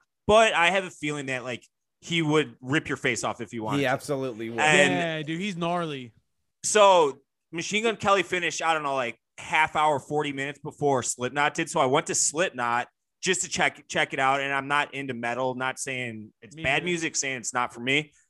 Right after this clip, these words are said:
Speaker 1: They were fucking awesome. And then they heard that he was shit talking to them, and, and then they started jawing in their fucking masks and shit. So you couldn't really tell what they were saying, but they were, like, clearly jawing him. But they were awesome. I'm like,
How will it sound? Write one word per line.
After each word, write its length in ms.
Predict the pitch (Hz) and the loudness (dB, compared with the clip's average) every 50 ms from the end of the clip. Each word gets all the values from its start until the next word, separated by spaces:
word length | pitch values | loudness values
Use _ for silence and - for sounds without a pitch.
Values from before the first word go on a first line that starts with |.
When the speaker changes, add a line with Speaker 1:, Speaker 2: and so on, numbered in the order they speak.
| _ _ _ _ _ | _ _ _ _ _
Speaker 1:
They 160 | 104 156 190 240 | 2 4 6 6
were 100 | 226 156 | 4 4
fucking 340 | - 202 185 165 - 139 | 4 4 4 4 4 0
awesome. 320 | 135 135 123 120 - 107 - _ _ _ _ _ _ - _ _ | 2 2 2 0 -2 -6 -10 _ _ _ _ _ _ -20 _ _
And 120 | 147 156 | -4 -2
then 140 | 170 180 180 | -2 -2 0
they 160 | 180 190 226 | 2 2 2
heard 240 | 233 247 240 220 196 | 4 4 2 2 2
that 320 | 185 190 190 180 180 160 135 | 2 4 4 4 2 0 -2
he 180 | 147 180 185 | -4 -2 0
was 160 | 180 165 147 | 0 0 -2
shit 260 | - - - 170 151 - | -4 -6 -6 -6 -6 -4
talking 320 | 170 156 151 143 - 139 | -4 -4 -4 -4 -4 -8
to 60 | 135 135 | -6 -4
them, 180 | 139 143 143 156 | -4 -4 -4 -6
and, 420 | 131 139 143 139 135 127 127 123 - _ _ _ _ _ _ _ _ _ - | -6 -4 -2 -2 -2 -4 -6 -14 -18 _ _ _ _ _ _ _ _ _ 2
and 220 | 151 170 160 151 | 2 2 2 4
then 180 | 151 170 156 151 | 2 2 4 4
they 100 | 165 180 | 4 4
started 340 | 180 - 185 175 165 143 117 | 4 4 2 2 2 0 -2
jawing 400 | 98 127 127 123 127 127 135 135 | -2 -2 -2 -2 -2 -2 -4 -6
in 140 | 139 139 135 | -6 -8 -8
their 180 | 135 135 131 117 - _ | -6 -8 -8 -8 -6 _
fucking 300 | 151 147 - 151 120 113 | -6 -6 -6 -8 -8 -4
masks 320 | 127 143 151 156 - - | -2 -2 0 -2 -2 -6
and 100 | 127 107 | -8 -8
shit. 220 | - - 139 131 123 | -8 -6 -6 -4 -4
So 120 | - 147 | -4 -6
you 60 | 127 | -6
couldn't 220 | - - 185 170 160 | -6 -8 -8 -6 -2
really 140 | 170 147 123 | -2 -4 -4
tell 200 | - - 160 151 | -4 -2 0 0
what 100 | 151 147 | 0 0
they 80 | - 151 | -2 -4
were 60 | 123 | -4
saying, 320 | - - 151 156 147 120 - | -2 -2 -2 -4 -4 -6 -8
but 100 | 139 - | -10 -8
they 100 | 139 135 | -6 -6
were, 100 | 127 120 117 | -6 -6 -8
like, 200 | 123 113 104 - _ _ | -10 -10 -12 -14 _ _
clearly 440 | - - - 165 165 175 143 127 107 | -14 -2 0 2 2 2 0 -2 -6
jawing 320 | - 120 131 147 139 123 110 | -2 0 0 0 0 -2 -4
him. 200 | 107 107 110 - _ _ _ _ _ _ _ _ | -10 -14 -16 -18 _ _ _ _ _ _ _ _
But 320 | - 147 151 151 143 135 131 123 110 | 0 2 4 4 4 2 0 -4 -4
they 160 | 143 165 202 | 0 2 4
were 180 | 254 247 - - - | 4 4 2 4 4
awesome. 500 | 147 170 196 190 - - 120 110 113 127 | 6 6 6 6 4 -2 -6 -8 -10 -8
I'm 180 | 135 143 147 147 | -6 -4 -2 0
like, 300 | 147 143 131 120 - | 0 0 0 0 -4